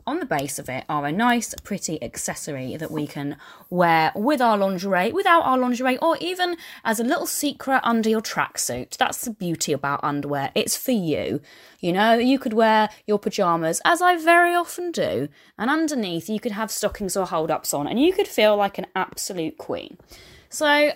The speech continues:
I've got a lot of respect for stockings and hold-ups, and I want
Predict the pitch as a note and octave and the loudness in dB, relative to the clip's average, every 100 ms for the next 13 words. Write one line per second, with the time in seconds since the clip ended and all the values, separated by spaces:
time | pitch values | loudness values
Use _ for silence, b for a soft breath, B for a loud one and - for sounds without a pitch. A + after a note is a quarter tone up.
0 | - C#4+ C4+ - F4 F4+ E4 - - C#3 | 0 -2 0 0 4 2 2 -6 -2 -2
1 | - - - - E3 F3+ D3+ - E3 - | -4 -12 -10 -6 -6 -6 -8 -6 -6 -6
2 | C#3 C#3 C3+ - - A#3+ A#3+ A#3 - A#3 | -8 -6 -6 -6 -2 0 0 -4 0 0
3 | B3 A#3+ A#3+ - | 2 0 -2 -8